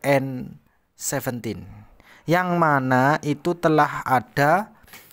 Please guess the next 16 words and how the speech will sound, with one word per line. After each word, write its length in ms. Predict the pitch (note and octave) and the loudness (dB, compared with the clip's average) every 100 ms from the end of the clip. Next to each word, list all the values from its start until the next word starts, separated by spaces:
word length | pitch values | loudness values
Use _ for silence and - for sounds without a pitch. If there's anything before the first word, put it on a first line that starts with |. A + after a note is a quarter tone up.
| _ | _
sejak 640 | - D#3 D#3 - D#3+ - - | -6 -4 -4 0 0 0 -2
tahun 400 | C3 C#3 D#3+ E3 | 0 0 -2 -4
seribu 320 | C#3 C#3 C#3+ | -8 -4 -2
delapan 320 | B2 A#2+ A#2 | 0 -2 -4
ratus 240 | A2 C#3+ - | -6 -8 -8
tujuh 160 | A#2 | -10
belas. 400 | A2 G2+ F#2 - - - _ | -10 -10 -10 -14 -18 -20 _
The 80 | C3+ | -4
garden 480 | C3+ F3+ F3+ F#3 F#3 | -2 -2 0 0 0
consists 480 | F3+ D3+ D#3+ D#3 - | 0 0 -2 -2 -2
of 240 | C3+ - | -4 -2
thousand 400 | C#3+ C3+ C#3+ C3 - _ _ | -4 -4 -6 -8 -14 _ _
of 240 | - C3+ - - | -4 -4 -4 -6
plant. 400 | C3 G#2+ - - - - _ - | -6 -6 -8 -18 -20 -20 _ -6
Kebun 320 | E3+ D3 C#3+ | 0 0 2
tersebut, 560 | D3+ D3 C#3+ E3 G#3+ | 0 -2 0 2 2